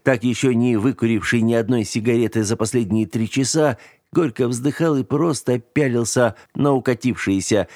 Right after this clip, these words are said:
заляпанные грязью помидоры. Эдвард нажал на дверной звонок, оглянулся и, нахмурившись, произнес: «Занеси сначала то, что у тебя в руках,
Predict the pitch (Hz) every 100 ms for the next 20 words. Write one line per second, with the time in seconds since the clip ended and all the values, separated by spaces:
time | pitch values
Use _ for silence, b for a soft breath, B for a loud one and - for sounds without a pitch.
0 | - 107 127 113 90 92 95 82 87 90
1 | 80 85 - 101 90 78 85 78 62 -
2 | _ _ _ _ _ - 143 95 90 80
3 | 92 98 92 92 85 95 98 104 95 98
4 | 113 135 110 92 98 107 143 127 - 127
5 | - 143 131 117 - 117 107 90 - 90
6 | - 90 90 80 71 - - _ _ _
7 | _ _ _ - - - 90 107 110 131
8 | 110 113 123 120 117 131 120 - 113 107
9 | 113 101 110 98 110 - 127 95 -